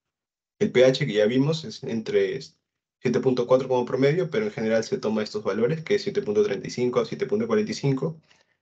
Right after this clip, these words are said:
No se olviden, cuando están evaluando solamente lo que es el P H, cuando tienes un P H menor a siete punto treinta y cinco, se denomina como acidemia, y si tienes un P H mayor a siete pu-,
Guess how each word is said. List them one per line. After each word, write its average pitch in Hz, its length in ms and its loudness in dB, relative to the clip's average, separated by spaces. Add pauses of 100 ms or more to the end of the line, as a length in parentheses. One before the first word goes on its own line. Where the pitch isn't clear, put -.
(200)
No - 80 2
se 135 100 4
olviden, 131 240 6
cuando 95 140 -4
están 110 200 -4
evaluando 113 600 0
solamente 123 600 0
lo 98 80 -2
que - 100 -2
es - 80 -4
el 120 100 -4
P 123 120 4
H, 123 360 -2 (240)
cuando 104 200 2
tienes 113 220 -6
un 117 100 -2
P 120 80 2
H 113 180 -2
menor 104 280 0
a 104 40 -4
siete - 260 -6
punto 110 240 -4
treinta 120 220 -2
y 123 80 -2
cinco, 135 340 0
se - 160 -2
denomina 107 380 0
como 101 280 -4
acidemia, 123 600 2 (380)
y 110 60 -6
si 117 100 0
tienes 127 380 2
un 131 160 2
P 135 100 8
H 120 240 2
mayor 107 280 0
a 113 40 0
siete 110 220 -4
pu-, 113 280 -4